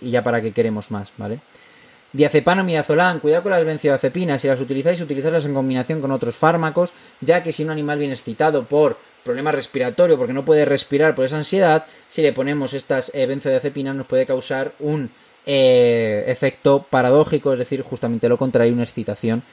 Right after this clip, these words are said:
del animal, lo cual no nos interesa en absoluto. Yo generalmente con el butorfanol me funciona muy bien, o si no ya paso a Alfaxan o en colocación de vía, propofol, intubación, ¿vale? Como digo, un paciente que respira muy mal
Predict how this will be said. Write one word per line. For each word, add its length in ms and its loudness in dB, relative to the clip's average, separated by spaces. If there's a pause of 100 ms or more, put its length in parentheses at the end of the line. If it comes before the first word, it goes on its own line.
(240)
del 120 4
animal, 300 2
lo 100 4
cual 180 4
no 80 0
nos 160 -4
interesa 320 -4
en 60 -6
absoluto. 400 -12
Yo 160 0
generalmente 520 0
con 120 -2
el 80 -2
butorfanol 600 -4 (440)
me 160 0
funciona 340 0
muy 160 0
bien, 160 -2
o 80 -4
si 140 -4
no 80 -2
ya 180 2
paso 340 0
a 160 0
Alfaxan 800 -2 (200)
o 100 0
en 120 -2
colocación 460 0
de 100 -2
vía, 380 0 (140)
propofol, 580 2 (160)
intubación, 560 -8 (560)
¿vale? 280 -6 (460)
Como 200 2
digo, 300 4
un 120 -2
paciente 400 -4
que 80 2
respira 320 0
muy 160 -2
mal 360 -4